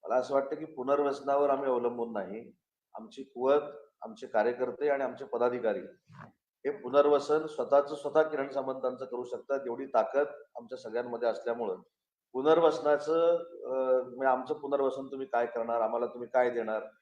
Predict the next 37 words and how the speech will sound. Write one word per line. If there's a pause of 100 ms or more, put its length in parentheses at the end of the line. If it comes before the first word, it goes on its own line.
(280)
असं
करून
हा
निर्णय
घेण्यात
आलेला
नाही.
मला
असं
वाटतं
की (300)
त्यांच्या
मनाचा
हा
मोठेपणा
आहे. (460)
सगळी
सिच्युएशन
लक्षात
आल्यानंतर (440)
त्यांनी
सांगितलं
की
आठ
दिवसापूर्वी
जे
मी
ट्विट
केलेलं
होतं (400)
ते
याच
सगळ्या
भावनेतनं
केलेलं
होतं.
परंतु